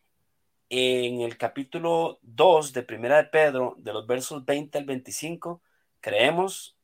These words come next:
búscalo, te lo repito, Primera de Pedro dos,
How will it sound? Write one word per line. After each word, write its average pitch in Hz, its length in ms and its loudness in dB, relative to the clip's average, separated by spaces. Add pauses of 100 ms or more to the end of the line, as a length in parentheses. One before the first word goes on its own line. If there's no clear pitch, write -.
(120)
búscalo, 175 520 0
te - 100 -14
lo 110 100 -8
repito, 160 560 -12 (240)
Primera 120 400 0
de 143 60 4
Pedro 147 480 -6 (100)
dos, 147 580 0